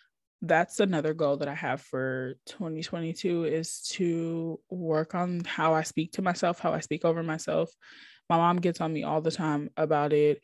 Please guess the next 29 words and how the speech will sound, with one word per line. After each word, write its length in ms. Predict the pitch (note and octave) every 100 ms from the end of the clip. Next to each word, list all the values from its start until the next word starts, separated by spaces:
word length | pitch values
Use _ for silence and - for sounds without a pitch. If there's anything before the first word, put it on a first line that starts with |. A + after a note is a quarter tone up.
| - _ _
So 160 | D3+
does 160 | D3+ -
my 100 | F#3+
cousin. 640 | F#3 D#3+ D3+ D3 C#3+ D3+ D3+ - - -
And 160 | F#3 E3+
I'm 160 | E3 F3
really 540 | G3+ G3+ G3+ G3 G3 - _ _ _ _ _ _ -
trying 840 | - A3+ A3+ G#3+ G#3 G#3 G3+ F#3+ - _ -
to 140 | -
intentionally 960 | E3 E3 F#3 F3 - F3 E3 D#3+ E3+ - _ _ _ _
think 220 | F#3+ F3
about 240 | D#3+ D3 -
the 80 |
things 260 | - D3+ D3+
that 100 | C3+
I 100 | -
say 400 | D#3+ - D3 D3
and 200 | D3+ D3+
do. 340 | C3 G2 D2 F3 _ _ - - - _
So 400 | - E3+ D3+ D3+
I'm 380 | C#3+ C#3+ D3+
definitely 460 | D#3 D3+ F3+ E3+ E3
going 260 | - D#3 D#3
to 200 | - -
add 180 | C#3 D#3
that 220 | D3 -
to 160 | -
my 160 | D#3+ C3+
list. 680 | C#3 C3 D3+ A3 - -